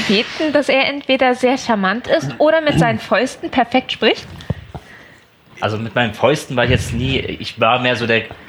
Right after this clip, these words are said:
Speaker 2: mit meinen Kurzschwertern kann ich mal jemanden verletzen.
Speaker 1: Ich hab kein Schwert.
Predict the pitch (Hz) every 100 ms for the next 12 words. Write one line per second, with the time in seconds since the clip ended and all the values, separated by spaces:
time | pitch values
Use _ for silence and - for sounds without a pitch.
0 | - - 110 - 110 110 - - 170 -
1 | 107 95 92 90 113 107 98 - - -
2 | - - - - - _ 104 101 101 101
3 | 101 101 98 - - 262 - - 277 247
4 | 240 - 208